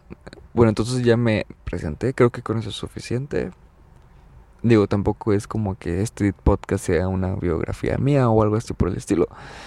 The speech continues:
Pero bueno, enfocándonos, regreso a este tema para hacer el piloto. ¿Por qué no el arte de empezar? Ok, ya lo he dicho varias veces en otros podcasts, pero pues es algo muy importante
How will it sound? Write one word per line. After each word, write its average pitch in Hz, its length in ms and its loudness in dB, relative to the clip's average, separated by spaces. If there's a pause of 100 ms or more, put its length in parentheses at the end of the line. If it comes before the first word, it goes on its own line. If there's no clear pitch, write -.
(280)
Pero 101 160 6
bueno, 104 220 6 (400)
enfocándonos, 165 800 2
regreso 131 640 2
a 113 140 0
este - 180 -6
tema 123 340 0
para 92 220 2
hacer 117 280 -4
el 120 100 -2
piloto. 101 500 0
¿Por 113 180 -2
qué 120 140 0
no 139 240 0
el 110 180 0
arte 110 300 -4
de 107 80 -6
empezar? - 560 -8 (920)
Ok, - 160 -2 (160)
ya 101 140 4
lo 98 80 6
he 101 100 4
dicho 107 220 -2
varias 98 300 0
veces 143 360 0
en 117 80 -2
otros 107 260 -8
podcasts, - 540 -4
pero 120 200 2
pues 127 260 -4
es 131 160 0
algo 147 240 4
muy 151 240 0
importante 101 800 0